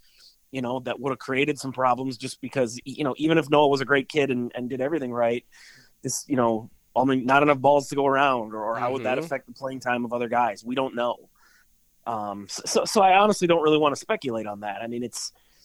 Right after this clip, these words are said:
Speaker 1: it's interesting. Y-, you mentioned that Tyler talked to everyone in the game, on the radio after the game. Did he talk to Noah too?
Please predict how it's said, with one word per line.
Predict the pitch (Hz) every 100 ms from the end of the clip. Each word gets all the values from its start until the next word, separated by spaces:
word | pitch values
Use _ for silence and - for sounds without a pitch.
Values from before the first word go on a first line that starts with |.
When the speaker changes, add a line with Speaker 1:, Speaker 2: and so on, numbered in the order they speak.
| _ _ -
Speaker 1:
it's | 147
interesting. | - 170 175 160 143
Y-, | 143
you | 139 139 151
mentioned | 160 185 165
that | 131
Tyler | - 139 139
talked | 127 135 -
to | -
everyone | 127 131 123
in | 117
the | 110
game, | 117 120 117 -
on | 120
the | 120
radio | 120 113
after | - 110
the |
game. | 120
Did | 107
he | 110
talk | 139
to | -
Noah | 107 107 143
too? | 110 117